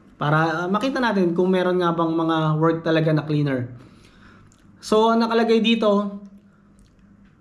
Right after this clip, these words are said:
forty-six job cleaner Helsinki. Ayan, lalabas na sila dyan, yung mga hiring, yung mga company.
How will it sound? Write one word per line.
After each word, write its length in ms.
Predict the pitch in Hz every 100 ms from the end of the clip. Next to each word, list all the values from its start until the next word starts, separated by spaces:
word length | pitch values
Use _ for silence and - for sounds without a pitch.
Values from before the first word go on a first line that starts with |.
| - -
forty-six 560 | 220 247 - 254 -
job 320 | 214 214 196
cleaner 400 | - 226 220 208
Helsinki. 1040 | 190 214 214 196 226 208 202 185 147 - - 160
Ayan, 240 | 180 170
lalabas 480 | 160 160 165 165 180
na 80 | 170
sila 320 | 180 175 170
dyan, 320 | 175 170 170
yung 160 | 165 160
mga 480 | 160 156 156 - - _ - _ _ -
hiring, 640 | 180 214 214 208 208 202 190 - -
yung 240 | 165 160
mga 200 | 160 160 160 160 156 151 147 - - - - _ - - - - - - -
company. 720 | 151 180 233 233 226 202 -